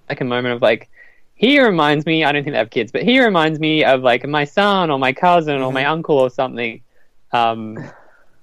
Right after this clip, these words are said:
Speaker 1: and then the fact that it was used to help navigate, uh, like, the guy himself was so awkward.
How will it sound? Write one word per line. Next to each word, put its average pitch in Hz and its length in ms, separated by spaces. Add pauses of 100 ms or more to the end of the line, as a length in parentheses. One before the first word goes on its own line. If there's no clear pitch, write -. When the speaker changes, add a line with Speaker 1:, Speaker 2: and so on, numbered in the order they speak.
(260)
Speaker 1:
and 151 140
then 156 160
the 156 200
fact 151 200
that 170 80
it 139 40
was 139 200
used 139 320
to 165 60
help 147 180
navigate, 143 720
uh, 135 100
like, 139 180
the - 80
guy 160 220
himself 147 320
was 123 140
so 139 300
awkward. 117 500